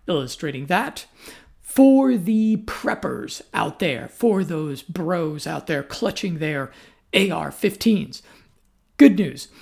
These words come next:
It can be used to purify drinking water.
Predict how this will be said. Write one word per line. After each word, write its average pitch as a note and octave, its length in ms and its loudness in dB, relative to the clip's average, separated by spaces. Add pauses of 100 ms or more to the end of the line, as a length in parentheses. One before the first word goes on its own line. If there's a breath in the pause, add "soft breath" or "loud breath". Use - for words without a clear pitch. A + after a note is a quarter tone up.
(360 loud breath)
It - 360 -2
can A#3+ 320 4
be G3 100 2
used F3 520 -2
to F3+ 180 -2
purify C#3+ 720 -8 (440)
drinking A3+ 440 4
water. C#3 320 -8